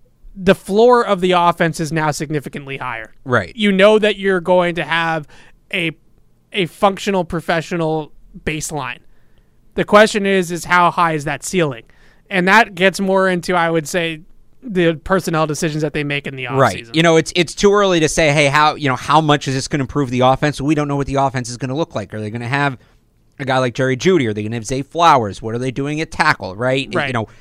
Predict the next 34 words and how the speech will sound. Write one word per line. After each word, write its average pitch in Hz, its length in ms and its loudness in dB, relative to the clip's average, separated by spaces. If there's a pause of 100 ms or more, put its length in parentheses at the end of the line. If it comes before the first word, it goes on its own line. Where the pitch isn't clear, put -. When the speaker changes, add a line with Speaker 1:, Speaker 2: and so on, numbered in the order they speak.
(220)
Speaker 2:
how, 160 340 6
how 151 220 2
much 151 240 2
can 151 120 -4
they 143 100 -2
fix - 360 0
Mac's 139 340 -4
mechanics 151 580 -2
of 107 100 -8
what 120 140 -8
was 139 140 -6
broken 165 380 0
in 104 80 -10
twenty 120 280 -10
twenty-two? 131 520 -4 (520)
I 165 120 4
know 196 460 4
hiring 165 460 4
Bill 151 220 0
O'Brien 135 460 0
feels 135 280 -4
like 131 180 -4
the 123 240 -12
end 131 220 -4
of 120 80 -4
a 107 80 -6
process 123 560 -6
for 127 100 -8
a 110 60 -4
lot 110 180 -4
of - 80 -16
people, 127 380 -4 (560)
and 143 280 0 (100)
in 165 380 2